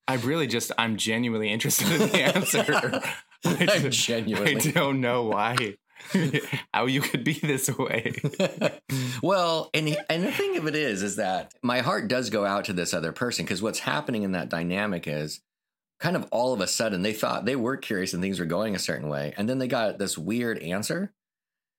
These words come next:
Speaker 2: And then it was like, "Wait, what? Do I know you actually? So why are you tell-,"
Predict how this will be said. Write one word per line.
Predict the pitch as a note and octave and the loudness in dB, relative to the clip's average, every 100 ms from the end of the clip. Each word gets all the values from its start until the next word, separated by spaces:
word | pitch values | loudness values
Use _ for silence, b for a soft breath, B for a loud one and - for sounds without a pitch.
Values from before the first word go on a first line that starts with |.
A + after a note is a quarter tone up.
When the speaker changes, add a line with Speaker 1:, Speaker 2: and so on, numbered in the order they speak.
| _ - | _ -2
Speaker 2:
And | A2 | 0
then | A#2 | 0
it | C#3+ | 0
was | A2 F#2+ | 0 0
like, | F#2+ F2+ | 0 -2
"Wait, | F2 G2 E2+ C#2 - | -2 -2 0 -4 -6
what? | D#2 G2 F#3 C4 - | -4 -2 -2 -4 -6
Do | G2+ G2 | -4 -2
I | A#2 F#3 | -2 -2
know | D3 G#2+ G#2+ | 0 0 0
you | E3+ G3 G#3 | -2 -2 -2
actually? | G3+ G#3+ - A#3 A3 A3 A3 | -2 -6 -6 -4 -2 -2 -2
So | G#3 - - F3+ F#3+ G3 G3 | -4 -4 -2 -2 0 0 -2
why | G3 G3+ A3 A#3 A#3 | -2 -2 -2 -2 -2
are | A3+ | -2
you | G#3 | -2
tell-," | F#3+ G3 F#3 | -2 -2 -4